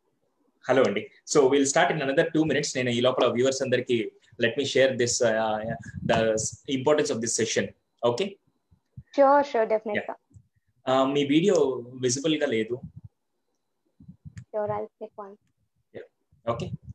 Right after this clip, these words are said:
Speaker 1: sure. So let's start with, uh, today's session.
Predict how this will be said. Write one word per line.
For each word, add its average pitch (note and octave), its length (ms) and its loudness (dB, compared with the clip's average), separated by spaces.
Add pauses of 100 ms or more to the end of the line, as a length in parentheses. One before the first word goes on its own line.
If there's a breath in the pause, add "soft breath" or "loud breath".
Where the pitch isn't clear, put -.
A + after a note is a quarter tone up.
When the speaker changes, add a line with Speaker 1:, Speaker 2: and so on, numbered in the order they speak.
(180)
Speaker 1:
sure. A2+ 140 2 (1040 loud breath)
So D#3 140 4
let's F3+ 180 4
start E3+ 300 2
with, E3 120 -2
uh, B2+ 200 4
today's D#3+ 320 2
session. F3 280 -4